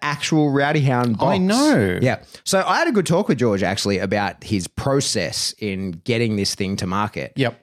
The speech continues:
Speaker 1: It's a motherfucker. So you should, if you want one, you should get one, because George has put a lot of work into turning this dream into a reality.
Speaker 2: He
Speaker 1: And
Speaker 2: did
Speaker 1: it
Speaker 2: so
Speaker 1: is a
Speaker 2: much
Speaker 1: reality.
Speaker 2: R and D, didn't he?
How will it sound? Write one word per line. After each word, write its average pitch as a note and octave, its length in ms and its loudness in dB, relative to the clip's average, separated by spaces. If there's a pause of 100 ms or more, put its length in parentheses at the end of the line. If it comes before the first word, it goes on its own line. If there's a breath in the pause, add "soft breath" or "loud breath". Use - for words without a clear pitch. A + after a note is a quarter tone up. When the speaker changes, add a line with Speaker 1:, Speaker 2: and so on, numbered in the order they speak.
(120)
Speaker 1:
It's A#3 260 0
a D#3+ 60 2
motherfucker. C3 560 -2
So A2+ 300 2
you A#2+ 200 2
should, C#3+ 260 0
if C#3 120 0
you F3 80 4
want G3 200 2
one, G2+ 240 0
you C3 60 2
should C3 140 -2
get A2 160 2
one, B1+ 280 -8
because F#2+ 640 -2 (240)
George C#3+ 200 2
has F#3 80 0
put D3 100 0
a A2+ 60 2
lot A2 320 2
of A#2 60 2
work G#2 340 0
into F2+ 160 -2
turning F#2+ 340 -4
this G#2 260 -2
dream A#2 600 0
into G#2 260 -4
a G2 100 -2
reality. E2 500 -4
Speaker 2:
He D#3+ 200 0
Speaker 1:
And - 80 0
Speaker 2:
did G#2+ 140 2
Speaker 1:
it A2 60 -4
Speaker 2:
so B2+ 260 0
Speaker 1:
is D#3 100 2
a D3 40 2
Speaker 2:
much C3 120 0
Speaker 1:
reality. G2+ 260 0
Speaker 2:
R C3 60 0
and A#2+ 160 2
D, C3 180 2
didn't B2 260 0
he? F2 160 -2